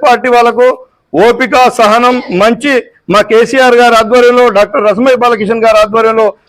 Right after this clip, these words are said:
మాకు ఆ ఓపిక ఉంది కాబట్టి, మేమెప్పుడు కూడా మా కార్యకర్త మాట్లాడితే కూడా మీరు తట్టుకోలేరని మళ్ళొకసారి కూడా ఇక్కడ ఉన్నటువంటి మండల స్థాయి నాయకులకు హెచ్చరిస్తున్నాం. మేమెప్పుడు కూడా అధికారంలో ఉన్నా, అధికారంలో లేకపోయినా, పదవులు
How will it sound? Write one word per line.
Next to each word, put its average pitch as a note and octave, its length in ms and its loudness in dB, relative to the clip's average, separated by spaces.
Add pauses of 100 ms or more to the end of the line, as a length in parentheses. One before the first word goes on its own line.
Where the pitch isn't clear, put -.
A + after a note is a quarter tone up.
(100)
మాకు G3+ 200 0
ఆ G#3+ 60 4 (140)
ఓపిక B3 300 0
ఉంది A#3 200 0
కాబట్టి, A#3 360 0 (400)
మేమెప్పుడు B3+ 680 2 (120)
కూడా C4 200 4 (440)
మా A3 140 0 (140)
కార్యకర్త A#3+ 500 2 (120)
మాట్లాడితే A#3+ 420 0
కూడా A#3 220 0
మీరు A#3+ 240 -2
తట్టుకోలేరని A3+ 640 0
మళ్ళొకసారి G#3+ 540 -2
కూడా A3 220 2 (320)
ఇక్కడ G#3+ 240 0
ఉన్నటువంటి A#3 440 0
మండల A3 280 0
స్థాయి A3+ 260 -2
నాయకులకు G#3+ 480 0
హెచ్చరిస్తున్నాం. G#3 680 -2 (360)
మేమెప్పుడు B3 680 0
కూడా B3+ 200 2 (440)
అధికారంలో C4 720 2 (160)
ఉన్నా, C4 220 2 (420)
అధికారంలో C4 680 2 (160)
లేకపోయినా, C#4 560 2 (420)
పదవులు C#4 380 2